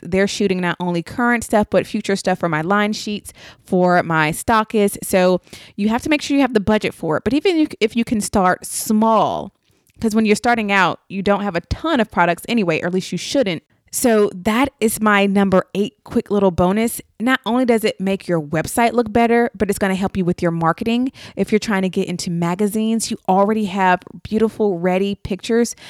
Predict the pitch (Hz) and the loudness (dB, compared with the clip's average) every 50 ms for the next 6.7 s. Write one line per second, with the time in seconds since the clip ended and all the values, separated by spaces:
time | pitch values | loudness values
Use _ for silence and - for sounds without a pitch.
0 | - - - 208 196 - - 208 240 262 277 294 277 - 254 - - - 269 269 | -16 -6 -2 -2 0 0 2 2 2 4 4 2 2 0 -4 -4 -4 -4 -2 0
1 | 233 190 170 190 - - 196 185 - - 185 175 190 202 202 196 196 180 _ - | 2 2 0 -2 -2 0 0 0 0 0 -4 -6 -4 -2 -2 -2 -2 -4 _ -4
2 | - 190 185 185 180 - - - - - - - - - 247 - - 226 220 190 | 0 0 0 0 -2 -6 -18 -20 -16 -12 -10 -6 -2 -2 0 2 2 2 2 2
3 | 160 170 196 208 208 - 196 175 165 160 156 - - 165 156 151 151 - - - | 0 0 2 2 2 0 -2 -2 0 -2 -2 -2 -2 -2 0 0 -2 -2 -4 -6
4 | - - 180 180 - 208 214 233 226 208 185 185 190 190 180 180 175 156 - - | -2 0 2 4 4 2 4 2 2 4 4 4 4 4 2 2 0 0 0 -2
5 | 170 175 175 175 175 170 170 160 160 170 160 170 165 170 170 170 170 160 - 165 | -4 -2 -2 -2 -2 0 0 -2 -2 -2 0 0 2 2 2 0 0 -2 -2 -2
6 | 165 160 165 - - - 165 170 180 175 170 170 175 | -4 -4 -4 -6 -8 -10 -8 -4 -2 2 2 2 2